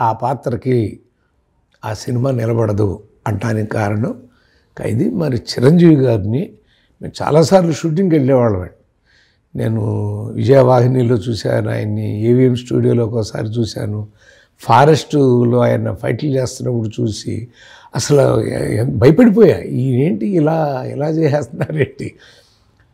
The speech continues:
అంటే రియలిస్టిక్‌గా చాలాసార్లు నాకు తెలిసి డూప్ లేకుండా చేసేవారండి ఆయన.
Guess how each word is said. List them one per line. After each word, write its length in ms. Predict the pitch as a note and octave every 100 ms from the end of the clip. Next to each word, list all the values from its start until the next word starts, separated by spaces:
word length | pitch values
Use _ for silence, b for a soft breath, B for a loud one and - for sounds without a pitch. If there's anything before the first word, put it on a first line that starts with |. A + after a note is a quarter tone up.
| _ -
అంటే 360 | F#3+ F#3+ A3 A3+
రియలిస్టిక్‌గా 1080 | D#3+ B2 F#3+ C#4 C4+ - B3 F#3 G3+ C#3+ - - -
చాలాసార్లు 1400 | - D#3+ A3 B3+ C4 B3+ B3+ B3 A3+ G#3+ F#3+ G#3 C4 E4+ - _ _ _ _ -
నాకు 340 | C#3 G3 -
తెలిసి 340 | A3+ A#3+ -
డూప్ 340 | A#3+ D#3+ B3+ C4
లేకుండా 440 | A#3+ G3+ G3+ F#3
చేసేవారండి 680 | E3+ F3 C3 D3 A#2 F2 E2
ఆయన. 200 | - _